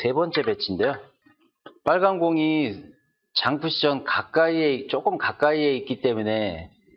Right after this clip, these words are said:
살짝 어려울 수 있는 배치이긴 하지만, 시청하는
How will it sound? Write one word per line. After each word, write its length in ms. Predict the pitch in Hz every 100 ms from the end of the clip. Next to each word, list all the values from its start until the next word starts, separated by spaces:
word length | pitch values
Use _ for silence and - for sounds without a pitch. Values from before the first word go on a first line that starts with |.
| _ _ _ -
살짝 440 | 156 156 127 - _ _
어려울 380 | 104 120 131 127
수 160 | -
있는 380 | 113 104 104 98
배치이긴 720 | 98 95 - 117 113 95 101
하지만, 500 | 113 156 110 110 87 - _
시청하는 1040 | - - 160 175 156 143 135 127 104 90 87